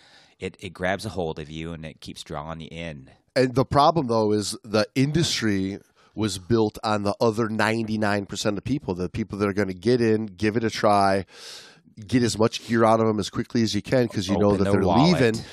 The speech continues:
Speaker 2: And they look at the people that have the passion for it, and they go, "Oh, that's one percent of the industry. Ignore what they're doing."
Speaker 1: Yeah, but they dictate what's going on. That,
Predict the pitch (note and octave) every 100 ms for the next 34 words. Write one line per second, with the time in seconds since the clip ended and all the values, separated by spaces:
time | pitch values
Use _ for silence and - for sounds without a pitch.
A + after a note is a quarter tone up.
0 | - - C3+ C3+ C3 F3 - - C#3+ -
1 | D#3+ D3 B2 A2 A#2 G2 - D3 F#3 -
2 | A#2 - G#2+ G#2 A2 A2+ G#2 - - A3
3 | A#3 G3+ E3+ B2+ C3+ D3+ D3+ E3 - D#3
4 | D3 C3+ C#3 B2+ - G#2+ F#2+ A#2 A2+ B2+
5 | C3+ B2+ A2 A#2 C3 G#2+ D#2 C2 _ _
6 | _ A2+ G#2 F#2 A2+ F#2+ _ A2+ - -
7 | E2 - E2+ - E2 D#2 C#2+ D2+ C#2 B1
8 | - - F2+ D#2+